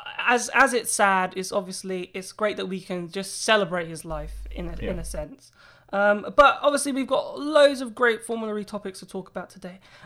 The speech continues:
Speaker 1: And the first one, okay, I know we've sort of talked about it before with the calendar, but there's been some new news on it. So according to E Formula D, who managed to find an interview that Alejandro Agag has done, um, in an Italian newspaper,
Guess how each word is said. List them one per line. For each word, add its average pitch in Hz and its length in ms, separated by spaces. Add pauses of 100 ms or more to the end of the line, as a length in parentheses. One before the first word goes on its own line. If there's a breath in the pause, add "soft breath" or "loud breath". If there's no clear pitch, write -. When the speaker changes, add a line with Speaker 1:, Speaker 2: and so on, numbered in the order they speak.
Speaker 1:
And 240 140
the 240 60
first 269 360
one, 233 140
okay, 226 340
I 240 140
know 262 180
we've 247 160
sort 240 300
of - 40
talked 226 220
about 208 320
it - 140
before 208 560 (720)
with 202 180
the 185 80
calendar, 190 640 (300 loud breath)
but 240 260
there's 233 140
been 233 180
some 214 320
new 208 160
news 202 260
on 175 140
it. 165 140
So 202 160
according 269 340
to 247 80
E 226 160
Formula 214 320
D, 190 300 (280 loud breath)
who 196 320
managed 214 440
to 190 180
find 196 580
an 185 360
interview 202 480
that 185 200
Alejandro 196 600
Agag 214 460
has 165 180
done, 160 380 (300 soft breath)
um, 180 300
in 190 120
an 185 120
Italian 202 720
newspaper, 190 720